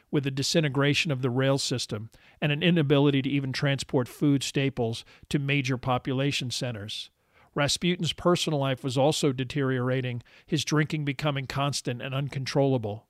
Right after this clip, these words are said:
His daughter Maria would later write that Rasputin felt an impending sense of foreboding and hostility,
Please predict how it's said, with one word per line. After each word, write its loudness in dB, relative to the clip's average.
His 0
daughter 8
Maria 4
would -2
later 0
write -2
that -8
Rasputin -2
felt 0
an -4
impending -4
sense -4
of -8
foreboding 0
and -2
hostility, 2